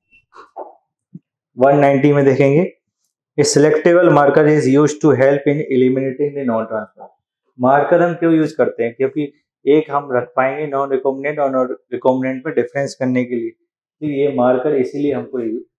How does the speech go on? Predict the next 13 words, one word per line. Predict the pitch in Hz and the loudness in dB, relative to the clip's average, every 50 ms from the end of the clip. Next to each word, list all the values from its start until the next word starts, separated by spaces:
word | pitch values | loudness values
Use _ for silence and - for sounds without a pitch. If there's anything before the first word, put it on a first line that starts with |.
| _ _ _ - | _ _ _ -8
यूज़ | 127 127 123 - | -6 -6 -6 -6
करना | - 120 113 117 110 | -6 -4 -2 0 0
पड़ता | 107 104 104 - - 101 | 0 0 0 0 -2 -2
है। | 92 - - _ _ _ _ _ _ _ _ _ - 143 | -4 -4 -8 _ _ _ _ _ _ _ _ _ -2 0
ए | 135 139 139 | 2 2 2
इसका | 135 - - - 127 113 113 110 104 _ _ _ _ _ - | 0 -2 -4 -4 -4 -4 -6 -8 -14 _ _ _ _ _ -20
answer | 113 110 - - 120 110 | -20 -16 -10 -8 -6 -6
है। | 101 - - _ _ - - - _ _ _ _ _ _ _ _ _ _ _ _ _ _ _ - _ _ _ - - - - _ _ _ 175 _ _ _ _ _ _ _ _ _ _ _ _ _ _ _ _ _ _ _ - | -6 -6 -10 _ _ -20 -20 -20 _ _ _ _ _ _ _ _ _ _ _ _ _ _ _ -20 _ _ _ -20 -20 -20 -20 _ _ _ _ _ _ _ _ _ _ _ _ _ _ _ _ _ _ _ _ _ _ _ 2
वन | 127 135 147 | 2 4 4
नाइंटी | 151 147 143 143 139 151 | 4 4 2 2 4 4
वन | 147 147 147 | 4 4 4
में | 147 147 139 | 4 4 4
देखेंगे, | 135 127 127 135 127 127 135 160 180 - | 4 2 4 4 4 4 4 2 2 0